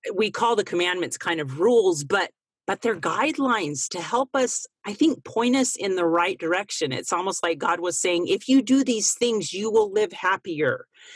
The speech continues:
Will everything be perfect? No.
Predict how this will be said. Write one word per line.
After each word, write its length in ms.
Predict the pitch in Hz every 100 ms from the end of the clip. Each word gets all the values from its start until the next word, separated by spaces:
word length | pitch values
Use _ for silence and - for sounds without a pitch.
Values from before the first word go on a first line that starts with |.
| - - -
Will 180 | 202 226
everything 440 | 240 254 254 254
be 140 | 220 220
perfect? 540 | - 233 - 208 - _ -
No. 840 | 175 180 196 185 180 147 113 110